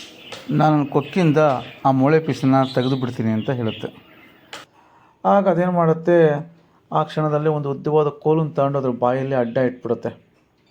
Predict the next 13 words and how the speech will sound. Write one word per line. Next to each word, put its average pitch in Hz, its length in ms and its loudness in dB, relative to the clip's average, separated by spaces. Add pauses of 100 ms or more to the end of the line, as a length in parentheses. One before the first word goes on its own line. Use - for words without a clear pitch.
(520)
ಅಡ್ಡ 147 200 -2
ಇಟ್ಬಿಟ್ಟು 147 840 0 (440)
ತನ್ನ 160 240 0 (2250)
ಉದ್ದವಾದ 175 500 2
ಕೊಕ್ಕಿನಿಂದ 156 580 -2 (440)
ಆ 147 120 -2
ಮೂಳೆ 165 340 2
ಪೀಸನ್ನು 165 300 -6
ತೆಗೆದು 131 640 -2 (520)
ತೋಳಕ್ಕೆ 147 680 0
ತೋರಿಸುತ್ತೆ. 135 580 -4 (800)
ಆ 190 140 2
ಬಳಿಕ 175 340 0